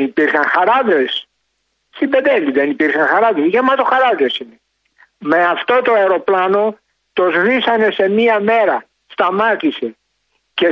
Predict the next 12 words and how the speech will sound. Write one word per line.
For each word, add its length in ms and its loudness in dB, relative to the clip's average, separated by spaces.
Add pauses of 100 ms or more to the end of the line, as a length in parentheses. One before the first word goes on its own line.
θα, 80 2 (480)
θα 120 2
σας 200 0
πω 160 2
και 180 2
το 140 2
εξής. 320 0 (1160)
Η 160 2 (180)
Ρόδος 500 2 (920)
που 320 -2
έχει 420 0
τα 180 0